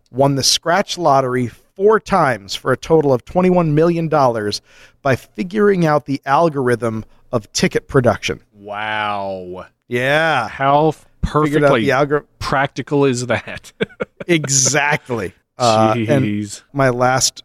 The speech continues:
Speaker 1: uh, favorite <laughs> dumb math fact is,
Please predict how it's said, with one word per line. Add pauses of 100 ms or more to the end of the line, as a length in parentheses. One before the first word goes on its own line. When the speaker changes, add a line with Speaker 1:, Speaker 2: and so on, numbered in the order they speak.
Speaker 1:
uh, (220)
favorite (260)
<laughs>
dumb
math
fact (120)
is,